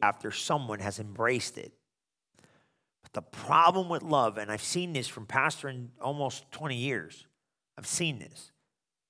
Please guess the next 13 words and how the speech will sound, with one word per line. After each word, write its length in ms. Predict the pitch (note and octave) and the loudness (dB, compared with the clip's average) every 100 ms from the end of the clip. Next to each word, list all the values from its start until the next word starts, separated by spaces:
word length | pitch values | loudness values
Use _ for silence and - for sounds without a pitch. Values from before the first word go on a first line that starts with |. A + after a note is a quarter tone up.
| _ _ | _ _
People 480 | - F3+ F3+ - G#3+ F3 | -6 -4 -4 -2 -2 2
don't 260 | D#3 C#3 C3+ - | 4 4 2 -8
understand 880 | C#3 B2+ A#2 F#2+ - - C#3+ D3 A2+ | -8 -6 -6 -6 -8 -4 -2 -2 -4
it, 200 | F2+ D#2+ - _ _ _ - | -8 -8 -14 _ _ _ -8
and 160 | A#2+ | -4
therefore, 340 | B2 B2+ B2+ D3+ | -2 -2 -2 -4
because 300 | B2 B2 B2 | -4 -4 -2
they 120 | B2 | 0
don't 220 | A#2 A2+ | -2 -4
understand 600 | A2 G#2 G2+ - D#3+ D#3 | -6 -8 -10 -2 0 2
it, 140 | A#2 G#2+ | 0 -2
they 80 | G#2 | -6
don't 220 | G2 | -6